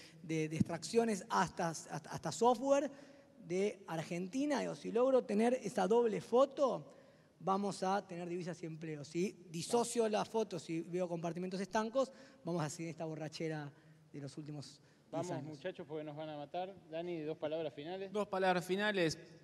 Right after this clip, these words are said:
Speaker 3: Eh, creo que hoy se cambió un poquitito el, el viento de época y se tiende a pensar en la industria como un problema más que como la pos-, una potencial y clave solución para el desarrollo de una vez de Argentina.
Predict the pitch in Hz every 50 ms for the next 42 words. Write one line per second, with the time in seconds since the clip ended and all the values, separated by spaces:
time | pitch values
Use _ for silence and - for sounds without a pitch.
0 | - - - - - 180 170 175 170 170 156 - - - - - - _ - -
1 | - - _ _ - - 233 269 285 269 226 185 208 220 233 247 262 240 - -
2 | 202 196 185 170 165 165 160 - - - 143 117 92 92 - - - 90 - -
3 | 165 165 196 220 208 170 - 165 180 185 180 180 196 175 160 156 147 151 151 147
4 | 143 160 165 175 175 180 180 160 175 160 156 160 170 185 180 - 196 190 180 196
5 | 196 196 196 190 175 147 135 - - 151 135 151 165 175 170 147 147 143 143 135
6 | - 165 165 165 160 151 147 147 156 165 - - 180 156 147 147 147 156 156 147
7 | 151 147 147 151 160 170 165 156 147 156 156 151 - 160 143 147 139 139 139 139
8 | 135 131 135 131 - 143 127 135 151 147 147 139 - 147 139 143 139 139 135 -
9 | - 175 175 180 185 180 147 151 143 165 165 170 170 165 - - 147 139 139 135
10 | - 160 160 165 165 156 160 143 135 131 131 127 127 120 - 135 127 131 143 151
11 | 143 - - 156 139 131 135 143 143 139 143 143 143 143 143 139 135 - 139 135
12 | 135 147 165 175 180 180 190 190